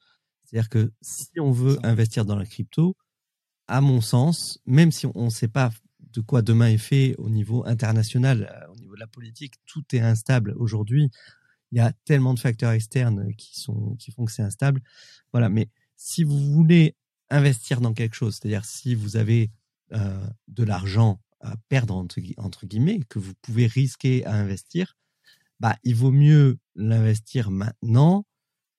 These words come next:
Speaker 1: euh, petit à petit, en faisant un D C A,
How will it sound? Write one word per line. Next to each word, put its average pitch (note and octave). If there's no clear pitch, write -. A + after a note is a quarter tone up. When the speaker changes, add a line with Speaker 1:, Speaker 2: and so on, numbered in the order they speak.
Speaker 1:
euh, G#2+
petit -
à G#2
petit, G3
en B2+
faisant F#2
un G#2+
D G2+
C -
A, D#3+